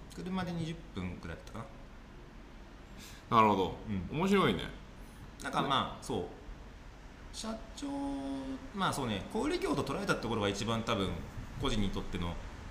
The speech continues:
Speaker 1: 考え方の、俺すごいなと思って、それをちゃんと実現に落としてるっていうのがいいなと思っ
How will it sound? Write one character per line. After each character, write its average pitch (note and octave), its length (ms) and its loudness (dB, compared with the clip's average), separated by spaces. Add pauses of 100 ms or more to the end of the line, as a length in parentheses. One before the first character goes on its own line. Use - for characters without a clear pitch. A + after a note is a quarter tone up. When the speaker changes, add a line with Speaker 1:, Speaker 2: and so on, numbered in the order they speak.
(180)
Speaker 1:
考 A2+ 60 0
え A2 140 4
方 G#2+ 200 2
の、 F2 100 2 (200)
俺 F#2+ 80 -4
す - 100 -6
ご G#2 140 2
い F#2+ 40 4
な F#2 100 2
と F#2 180 -2
思 - 0 -
っ - 20 -4 (260)
て、 F2+ 120 -4
そ C3 100 -4
れ D3+ 60 0
を D#3 80 0
ち D#3 80 2
ゃ D#3+ 40 4
ん D3+ 60 0
と C#3+ 80 2
実 C3+ 320 -2
現 D3+ 160 4
に C#3 140 2
落 B2 80 0
と C3+ 80 2
し - 60 -4
て G2 100 -2
る F2 60 0
っ - 20 -2
て - 180 -6
い E2 40 -2
う - 20 -2
の E2 80 -4
が E2 180 -2 (680)
い G2 80 0
い F2+ 60 0
な - 20 -2
と D#2+ 80 -2
思 - 20 -4
っ D2+ 60 -6